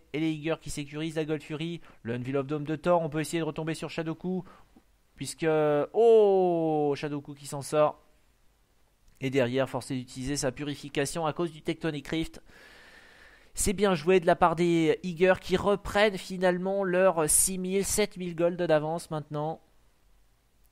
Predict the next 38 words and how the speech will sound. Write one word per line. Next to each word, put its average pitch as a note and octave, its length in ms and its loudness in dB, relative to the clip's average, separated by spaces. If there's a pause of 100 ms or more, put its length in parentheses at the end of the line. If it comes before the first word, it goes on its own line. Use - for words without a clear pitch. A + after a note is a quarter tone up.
Donc B2 180 -14
ils D#3+ 60 -8
sont G#3 180 -6
devant, F#3 440 0 (560)
mais D3 100 -4
on F#3 140 -2
n'a F3+ 100 2
pas A#3 320 0
l'impression G3+ 560 0
que - 80 -6
ça F3+ 140 0
suffise, C#3+ 560 -12 (240)
cet - 260 -6
écart C#3+ 300 -2
de C3+ 100 -4
gold. C3+ 400 -2
On B2+ 140 -10
voit C#3 240 0
bien D3+ 280 -6
que D#3 140 -10
les D3 80 -2
Denial D3 320 -4
Esports D#3+ 380 -4
ne D3+ 80 -6
sont D3 180 -10
pas D3 140 2
très D3 180 -2
très D3 180 -4
loin, C#3+ 280 -4
que D3 100 -4
leur C#3 180 0
composition C#3 680 -10
est C#3 100 -8
en C#3+ 100 -6
train, D#3 440 -4
euh, B2+ 40 -6
de D3+ 140 -6
scale, D#3 500 -4